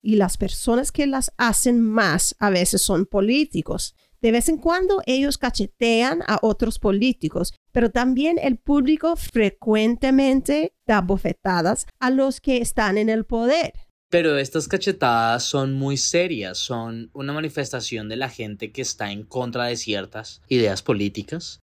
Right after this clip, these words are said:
Speaker 2: y son las más sorpresivas porque vienen de la nada. Ningún político espera ser abofeteado enfrente de las cámaras. Si tuvieras la oportunidad de cachetear a un político, ¿lo harías?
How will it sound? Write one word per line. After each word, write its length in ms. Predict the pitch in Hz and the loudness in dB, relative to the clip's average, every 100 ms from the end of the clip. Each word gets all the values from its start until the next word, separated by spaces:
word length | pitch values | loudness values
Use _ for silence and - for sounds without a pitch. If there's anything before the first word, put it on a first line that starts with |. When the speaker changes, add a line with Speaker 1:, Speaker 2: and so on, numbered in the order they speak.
| _ | _
Speaker 2:
y 120 | 113 | -4
son 420 | - 139 131 151 - | -2 -2 -4 -6 -4
las 300 | 151 135 143 | -2 -2 -4
más 520 | 143 156 170 202 - - | -2 0 0 -4 -10 -12
sorpresivas 1040 | - 156 127 - 110 - 226 170 107 107 | -2 0 -2 -6 -8 -6 -2 -2 -2 -6
porque 320 | - 113 113 | -8 -8 -8
vienen 560 | 107 107 110 127 143 151 - | -6 -6 -6 -6 -8 -12 -6
de 200 | 131 127 | -2 0
la 140 | 110 | -2
nada. 460 | 113 110 87 - - _ _ _ | -4 -6 -6 -12 -20 _ _ _
Ningún 640 | 127 143 151 147 160 208 233 | -10 -8 -6 0 2 2 0
político 500 | 294 220 139 180 190 | 0 0 0 0 -2
espera 320 | 160 135 131 | -2 -2 -2
ser 120 | 131 | 0
abofeteado 600 | 147 147 135 139 113 107 | -2 -2 -6 -8 -6 -6
enfrente 340 | 113 127 120 123 | -8 -10 -8 -8
de 100 | 123 | -8
las 220 | 110 107 | -10 -8
cámaras. 560 | - 151 101 - - - _ _ _ - | -4 -4 -6 -16 -20 -20 _ _ _ -6
Si 320 | - - 190 | -4 -2 0
tuvieras 500 | 196 190 196 220 269 | 0 2 0 0 -2
la 60 | |
oportunidad 560 | 311 302 - 202 143 117 | -2 -4 -4 -4 -2 -2
de 120 | 113 | -4
cachetear 680 | 165 156 175 123 104 107 - | -4 -4 -6 -2 -2 -4 -6
a 140 | 131 | -6
un 160 | 131 131 | -6 -6
político, 560 | 156 143 135 151 - 175 | -4 -4 -4 -8 -2 0
¿lo 100 | 135 | 0
harías? 600 | 98 135 285 294 - | -2 -6 -10 -14 -20